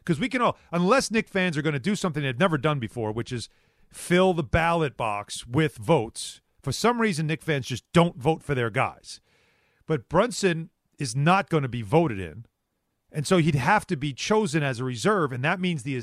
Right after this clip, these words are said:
the, the coaches in the East choose this. Are they really gonna choose two Knicks? You know, that's a course. So, so again, the question would be that. Who would be the one that should go? All right, eight hundred nine one nine three seven seven six. We got a lot of calls already.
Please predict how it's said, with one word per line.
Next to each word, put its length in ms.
the, 160
the 180
coaches 560
in 80
the 160
East 500
choose 420
this. 400
Are 80
they 160
really 280
gonna 180
choose 260
two 180
Knicks? 500
You 80
know, 60
that's 340
a 60
course. 240
So, 140
so 120
again, 240
the 80
question 360
would 120
be 100
that. 180
Who 440
would 180
be 120
the 140
one 280
that 160
should 440
go? 100
All 60
right, 140
eight 100
hundred 220
nine 160
one 100
nine 200
three 200
seven 320
seven 320
six. 220
We 60
got 120
a 40
lot 140
of 60
calls 260
already. 380